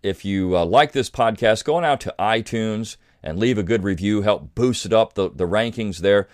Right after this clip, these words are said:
The more reviews, the better. The more people will see it, and the more people will enjoy The Brion McClanahan Show. You can also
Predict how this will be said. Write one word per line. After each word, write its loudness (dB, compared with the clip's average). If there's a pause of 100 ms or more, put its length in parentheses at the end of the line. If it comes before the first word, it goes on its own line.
(160)
The -8
more 4
reviews, -2
the -6
better. 0
The -6
more 0
people -8
will -4
see -2
it, 0 (380)
and -8
the -2
more 2
people -2
will 2
enjoy 0
The -2
Brion 0
McClanahan -6
Show. 0 (360)
You -2
can 2
also 4